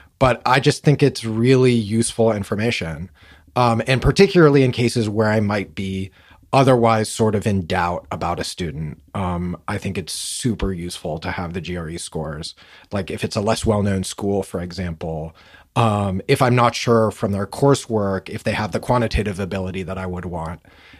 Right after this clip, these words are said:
like, having that information can be really helpful. And I realize that it's annoying for people, like, to have to take this stupid test,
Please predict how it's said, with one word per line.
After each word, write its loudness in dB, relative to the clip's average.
like, -6
having -2
that -6
information -6
can 2
be -8
really 4
helpful. -2
And 8
I 10
realize 8
that 2
it's 0
annoying 4
for -4
people, -6
like, -2
to 0
have 2
to 0
take 4
this 4
stupid -2
test, 0